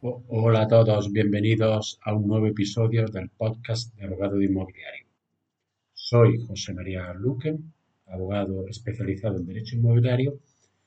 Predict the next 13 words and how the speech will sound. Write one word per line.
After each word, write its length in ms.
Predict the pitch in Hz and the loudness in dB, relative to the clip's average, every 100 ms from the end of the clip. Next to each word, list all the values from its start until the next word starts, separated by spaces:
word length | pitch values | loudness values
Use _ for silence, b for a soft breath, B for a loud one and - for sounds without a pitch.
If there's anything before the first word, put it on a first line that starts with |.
| _ _ _ | _ _ _
y 100 | 104 | -4
te 120 | 110 | 0
doy 320 | 107 123 120 113 | 2 4 4 2
la, 180 | - - | -2 -4
la 120 | 117 | 2
bienvenida 600 | 117 123 117 123 123 120 113 | 2 4 2 2 2 4 4
y 60 | |
las 160 | 113 113 | 2 -2
gracias 420 | 123 123 131 120 | -2 -2 -4 -6
por 160 | - 113 | -6 -10
escuchar 640 | - - 117 - 120 120 - - | -10 -10 -4 0 2 0 -4 -8
este 240 | 117 - | -6 -4
episodio. 560 | - - - - - | -6 -8 -16 -20 -20